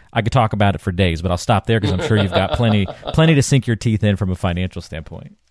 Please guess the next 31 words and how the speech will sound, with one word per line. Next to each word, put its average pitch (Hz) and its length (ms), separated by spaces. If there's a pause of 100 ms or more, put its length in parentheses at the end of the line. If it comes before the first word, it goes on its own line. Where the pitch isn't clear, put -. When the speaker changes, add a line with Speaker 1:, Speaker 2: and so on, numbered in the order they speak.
(120)
Speaker 1:
<laughs> 139 60 (240)
Speaker 2:
Yeah, 170 240
so 175 200
that's 220 200
awesome. 143 400
I 139 100
really 185 280
hadn't 143 220
thought 143 200
about 117 160
the 113 100
inspiration 113 580
point, 104 260
and 127 80
I'm 170 100
not 165 140
sure 135 180
where 113 140
my 113 280
inspiration 107 520
as 101 100
a 101 60
twenty-something, 107 880 (260)
actually, 190 360
you 180 120
know 175 80
what? 185 180
I, 131 260
I - 20
probably 135 300
do. 208 260